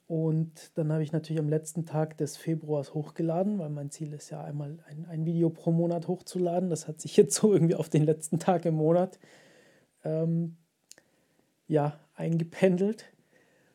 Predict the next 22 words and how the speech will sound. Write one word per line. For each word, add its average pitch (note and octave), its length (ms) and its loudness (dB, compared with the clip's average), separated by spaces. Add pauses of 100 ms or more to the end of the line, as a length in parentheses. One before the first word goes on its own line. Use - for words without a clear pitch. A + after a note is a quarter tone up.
(280)
Und D#3 840 0 (680)
meistens D#3 360 -2
ist D3+ 120 2
es D3+ 100 -6
dann C#3 160 -4
nach D3+ 180 -2
dem D3+ 200 -2
Video D3 540 2 (120)
hochladen D3 520 -4
so, D3 120 -2
dass C#3+ 220 -4
ich - 140 -12
erstmal D3 340 -8
irgendwie C#3 260 -6
eine, C#3+ 240 -8
<laughs> - 100 -14
eine D#3 120 -4 (100)
Woche A#3+ 220 -2
Pause D#3+ 400 -2
brauche, F3+ 500 -4
bevor - 340 -12
ich, - 160 -20